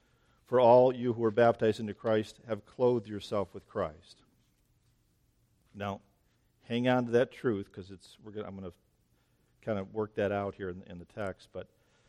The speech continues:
the reality is something dramatically happened at the moment of our salvation. And I love that picture, is that we're even, we know the Holy Spirit comes to live within us, but it says we were clothed with Christ Jesus. Do you see that in the last verse?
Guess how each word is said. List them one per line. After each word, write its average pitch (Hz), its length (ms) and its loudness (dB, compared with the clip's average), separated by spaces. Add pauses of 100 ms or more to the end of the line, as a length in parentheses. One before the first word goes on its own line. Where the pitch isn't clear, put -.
(180)
the 117 60 -12
reality 123 500 8
is 107 80 2
something 120 300 -4
dramatically 123 720 2
happened 120 520 -2
at 95 140 -6
the 104 80 -10
moment 104 320 -4
of 98 80 -8
our 95 100 -6
salvation. 98 760 -6
And 92 120 -14
I - 20 -6
love 113 240 0
that 120 200 -2
picture, 117 340 -8
is 101 80 -8
that 110 160 -6
we're 104 140 -8
even, 107 280 -10 (380)
we 120 100 -6
know 131 220 8
the 139 80 4
Holy 139 200 8
Spirit 127 360 0
comes 127 180 0
to 117 60 -6
live 123 180 2
within 117 300 2
us, 165 380 -6 (320)
but 110 100 -8
it 107 60 -10
says 123 200 4
we 113 120 -6
were 110 80 -4
clothed 131 720 2
with 107 200 -4
Christ 117 440 -4
Jesus. 107 520 -10
Do - 80 -18
you 98 60 -14
see 120 200 -10
that 117 260 0
in 113 80 -16
the 104 40 -12
last 113 300 -4
verse? 117 320 -8